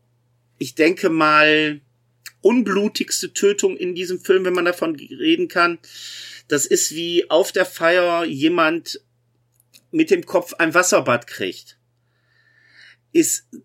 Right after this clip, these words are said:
doch sehr viel länger dargestellt in der Unrated-Fassung, als, äh, im Endeffekt es nachher im Kino lief. Und umso interessanter ist es, dass es dreißig Jahre gebraucht hat, bis Lionsgate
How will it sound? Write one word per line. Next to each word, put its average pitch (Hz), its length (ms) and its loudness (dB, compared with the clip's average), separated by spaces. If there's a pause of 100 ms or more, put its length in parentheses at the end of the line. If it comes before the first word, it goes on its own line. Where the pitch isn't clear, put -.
(140)
doch 185 220 -2
sehr 135 400 0
viel 196 220 -6
länger 180 280 -2
dargestellt 170 800 -2
in 143 140 -6
der 139 180 -2
Unrated-Fassung, 160 1080 -2 (120)
als, 147 680 -2
äh, 147 280 4 (120)
im 139 160 -2
Endeffekt 165 480 -2
es - 140 -8
nachher 143 200 -4
im 143 120 -4
Kino 180 360 -4
lief. 101 400 -6 (1160)
Und 143 100 2
umso 170 240 0
interessanter 175 680 0
ist 180 140 -4
es, 180 160 -4
dass 156 180 -2
es - 220 -6
dreißig 127 680 0
Jahre 190 340 0
gebraucht 175 640 -2
hat, 131 180 -4
bis - 180 -6
Lionsgate 120 1080 -2